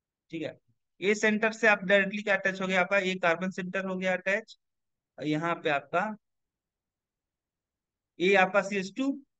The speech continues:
और यहाँ पे ये सी एच टू हो गया,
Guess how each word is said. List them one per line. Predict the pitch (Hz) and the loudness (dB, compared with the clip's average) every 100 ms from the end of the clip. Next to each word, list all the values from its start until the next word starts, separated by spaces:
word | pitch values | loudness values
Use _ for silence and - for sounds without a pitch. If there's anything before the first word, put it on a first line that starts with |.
| _ | _
और | - 170 | -2 0
यहाँ | 175 175 165 | 2 0 0
पे | 190 240 262 - _ _ _ _ _ _ _ _ _ _ _ _ _ _ _ _ | -4 -4 -6 -14 _ _ _ _ _ _ _ _ _ _ _ _ _ _ _ _
ये | 170 | -8
सी | 170 185 | -4 -4
एच | 175 220 | -4 -4
टू | 220 | -2
हो | 202 | -2
गया, | 214 208 | 0 0